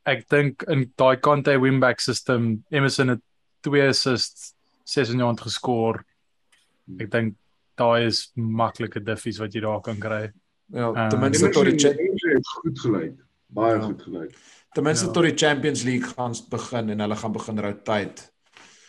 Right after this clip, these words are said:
Speaker 1: Definitief,
Speaker 2: Is daai,
Speaker 1: ja.
Speaker 2: is daai, is daai baie goeie shot en tot jy jou wildcard gaan gebruik. Ek is baie spyt want ek het omtrent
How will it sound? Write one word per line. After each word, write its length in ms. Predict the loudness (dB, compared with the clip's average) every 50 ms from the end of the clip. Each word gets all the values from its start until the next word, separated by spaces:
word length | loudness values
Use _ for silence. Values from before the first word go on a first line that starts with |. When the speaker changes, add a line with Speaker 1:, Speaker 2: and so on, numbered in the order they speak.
| _ _ -2
Speaker 1:
Definitief, 220 | 0 0 0 -2
Speaker 2:
Is 60 | -2
daai, 380 | -2 0 0 2 2 0 0 -2 -2
Speaker 1:
ja. 140 | -2 0 0
Speaker 2:
is 100 | 0 0
daai, 580 | 0 2 2 2 2 0 0 0 0 -2 -2 -4
is 100 | -4 -2
daai 220 | -2 0 0 0
baie 260 | 0 0 0 0 -2
goeie 240 | -4 -6 -8 -8 -6
shot 380 | -6 -6 -4 -6 -6 -6 -8 -10
en 160 | -12 -12 -10
tot 200 | -10 -10 -8 -6
jy 120 | -4 -4 -4
jou 60 | -4 -4
wildcard 560 | -4 -4 -4 -4 -6 -8 -6 -6 -6 -6 -8
gaan 140 | -10 -12 -12
gebruik. 360 | -10 -8 -6 -6 -6 -6 -6
Ek 240 | -4 -4 -2 -2 0
is 120 | -2 -2
baie 280 | 2 4 4 4 4 2
spyt 480 | 0 -2 -2 0 0 2 2 0 0 -2
want 140 | -4 -4
ek 120 | -4 -4 -4
het 140 | -6 -8 -8
omtrent 600 | -10 -10 -8 -6 -6 -6 -6 -6 -8 -10 -12 -18